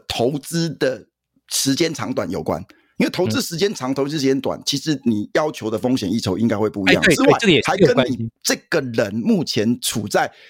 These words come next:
Speaker 1: 人生周期的哪个阶段？
Speaker 2: 对。
Speaker 1: 你是年轻人，没有家庭，
Speaker 2: 对。
Speaker 1: 没有小孩，还是你已经跟我们都一样是大叔了，接近
Speaker 2: 对。
Speaker 1: 想要退休的年纪了，但是，呃，我们想要存一些退休金，我们不想要
Speaker 2: 对。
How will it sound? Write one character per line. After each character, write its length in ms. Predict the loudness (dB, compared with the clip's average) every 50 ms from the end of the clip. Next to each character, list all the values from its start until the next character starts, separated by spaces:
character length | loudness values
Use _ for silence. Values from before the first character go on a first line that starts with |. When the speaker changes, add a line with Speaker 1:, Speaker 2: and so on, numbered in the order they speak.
| _
Speaker 1:
人 400 | -2 0 2 2 2 0 -2 -4
生 300 | -2 -2 -2 0 -2 -2
周 220 | 0 0 0 0 0
期 220 | -4 -8 -8 -6
的 140 | -4 -2 -2
哪 180 | -2 -2 -4 -4
个 80 | -6
阶 220 | -2 0 0 0 2
段？ 240 | 2 0 0 -2 -6 -14 _ _ _ _ 0 4 6
Speaker 2:
对。 140 | 6 6 6
Speaker 1:
你 60 | 4
是 100 | 0 0 0
年 160 | 0 -2 0
轻 160 | 0 0 2
人， 260 | 2 2 0 0 -4 -8 _ -2
没 120 | 0 2
有 140 | 4 4 2
家 240 | 2 2 4 4 4
庭， 220 | 4 2 -2 -2
Speaker 2:
对。 40 | 0
Speaker 1:
没 60 | 2
有 120 | 2 2 0
小 200 | 0 0 -2 -2
孩， 240 | -2 -4 -6 -6 -8 -14 -20 -14 -6
还 100 | -4 -4
是 140 | -4 -4 -4
你 140 | -2 2 4
已 40 | 4
经 180 | 4 4 4
跟 160 | 2 -2 -2 -2
我 60 | -2
们 160 | -2 -4 -6 -8 _ _ _ _ _ _ _ _ _ _ -4
都 160 | -2 0 0
一 60 | 0
样 160 | 0 -2 -2 -2
是 100 | -4 -4
大 200 | -2 -2 -2 -2
叔 260 | -4 -4 -4 0 0
了， 280 | 0 0 0 -2 -6 _ _ _ _
接 160 | 0 0 2 4
近 140 | 6 6
Speaker 2:
对。 100 | 6 6
Speaker 1:
想 120 | 6 2 0
要 140 | 0 -2 0
退 160 | 0 0 0
休 160 | 0 0 -2
的 120 | -2 0
年 200 | 0 0 -2 -2
纪 200 | -2 -2 -2 0
了， 180 | 2 2 0 0
但 160 | 0 -2 -2
是， 260 | 0 -2 -2 -2 -2 -4 -12 -20 -8 -2
呃， 100 | 0 0
我 100 | 0 0
们 120 | 0 -2 -2
想 140 | -2 0
要 100 | 0 0
存 200 | -2 -2 -4 -4
一 40 | -2
些 100 | 0 0
退 140 | 0 0 0
休 160 | 0 0 -2
金， 220 | -2 -2 -4 -4 -2
我 60 | 0 0
们 100 | 0 0
不 80 | 0
想 160 | -2 -2 0
要 200 | -2 0 0 2
Speaker 2:
对。 200 | 4 4 4 2